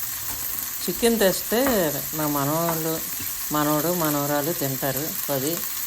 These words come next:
కొంచెం లైట్‌గా తింటారండి. లేకపోతే లేదు. అన్నీ కాయగూర ఎక్కువ తింటారు వాళ్ళు. మాకు చిన్నప్పటి నుంచి అలవాటు అయిపోయింది. వైజాగ్లో ఉండేవాళ్ళం కదా, అక్కడే చదువులు, అక్కడే ఉద్యోగాలు,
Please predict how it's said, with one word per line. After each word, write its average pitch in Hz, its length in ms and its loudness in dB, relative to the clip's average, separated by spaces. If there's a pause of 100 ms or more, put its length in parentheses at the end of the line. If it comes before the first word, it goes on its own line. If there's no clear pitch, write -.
(220)
కొంచెం 139 300 -2
లైట్‌గా 139 460 0
తింటారండి. 131 640 -2 (760)
లేకపోతే 143 540 -4
లేదు. 131 220 -4 (180)
అన్నీ 135 400 -2 (480)
కాయగూర 156 360 4
ఎక్కువ 180 300 2
తింటారు 147 400 -2
వాళ్ళు. 123 240 -6 (1500)
మాకు 180 240 -4
చిన్నప్పటి 175 340 0
నుంచి 170 260 -2
అలవాటు 156 320 -2
అయిపోయింది. 143 320 -2
వైజాగ్లో 151 520 0 (540)
ఉండేవాళ్ళం 160 540 4
కదా, 151 320 2 (760)
అక్కడే 165 460 2
చదువులు, 156 460 0
అక్కడే 156 360 2
ఉద్యోగాలు, 147 800 0